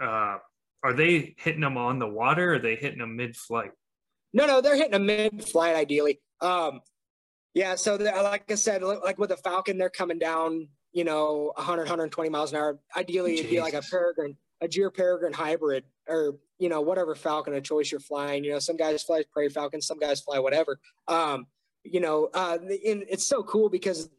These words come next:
Speaker 2: you know, with modern technology, they have these things that are called Marshall transmitters. It's basically like a, like a Garmin three hundred I for,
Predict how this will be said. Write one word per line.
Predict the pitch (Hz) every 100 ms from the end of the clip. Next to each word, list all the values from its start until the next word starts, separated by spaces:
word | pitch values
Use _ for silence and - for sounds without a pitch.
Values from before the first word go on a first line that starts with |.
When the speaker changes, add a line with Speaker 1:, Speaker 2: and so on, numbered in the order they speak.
| _ _ - - _ _
Speaker 2:
you | 190
know, | 185
with | 180 175
modern | 185 180 175
technology, | 190 160 165 175 165 156
they | 156
have | 165 -
these | 156 -
things | 160 151
that |
are | 156
called | - 143
Marshall | 143 160 170
transmitters. | 147 147 151 - 143 143 139 _ _ _ -
It's | 165
basically | 147 175 175 165 156
like | 147 143
a, | 143 131 - _ _ _ _ _ _ _ - 147 -
like | 175 170
a | 135 - _ -
Garmin | - 165 165 147
three | 170
hundred | 165 165 143
I | 147 147
for, | - 135 135